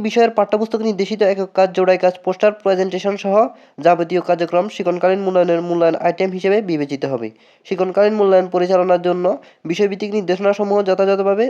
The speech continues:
অনুসরণ করতে হবে। সংক্ষিপ্ত পাঠ্যসূচির আওতাধীন শিক্ষণকালীন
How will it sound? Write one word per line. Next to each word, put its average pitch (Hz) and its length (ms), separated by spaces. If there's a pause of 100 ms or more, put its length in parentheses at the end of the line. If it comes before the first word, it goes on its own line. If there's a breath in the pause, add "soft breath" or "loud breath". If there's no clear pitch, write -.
অনুসরণ 180 360
করতে 180 280
হবে। 120 180 (420 soft breath)
সংক্ষিপ্ত 185 380 (120)
পাঠ্যসূচির 208 520 (220)
আওতাধীন 185 360 (120)
শিক্ষণকালীন 190 460